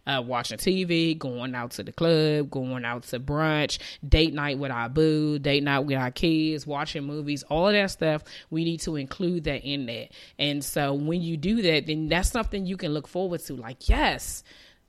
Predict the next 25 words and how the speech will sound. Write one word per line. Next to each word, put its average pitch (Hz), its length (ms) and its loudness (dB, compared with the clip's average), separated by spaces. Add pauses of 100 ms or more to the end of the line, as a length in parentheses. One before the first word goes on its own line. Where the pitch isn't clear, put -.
(120)
Thursday 214 380 2
night 175 320 -2
is 147 120 -4
my 143 160 -4
rest 147 400 -2
night. 117 280 -4
I'm 165 80 -4
about 170 260 -2
to - 80 -8
sit 202 320 0
down 180 420 -2
and 147 120 -8
I'm 170 80 -10
about 135 240 -8
to 131 60 -10
do 123 160 -10
nothing. 123 540 0
I'ma 113 240 -8
eat 196 220 -6
this 151 380 -10
popcorn. 214 760 -4 (340)
I'ma, 131 240 -6
uh, 113 560 -8 (160)
eat 190 240 -2
this 127 200 -6